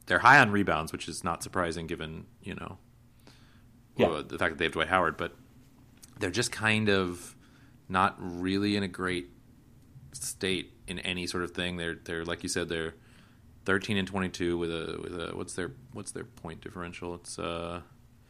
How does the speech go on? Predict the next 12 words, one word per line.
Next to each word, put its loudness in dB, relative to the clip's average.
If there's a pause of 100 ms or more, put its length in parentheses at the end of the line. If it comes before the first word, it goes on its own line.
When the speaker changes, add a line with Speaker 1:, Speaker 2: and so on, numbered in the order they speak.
(460)
Speaker 1:
it -4
is -4 (120)
negative 6
one 2
point 0
eight. -2
So 0
obviously 2 (120)
that's -4
not 0
great. -2 (460)
Uh, 2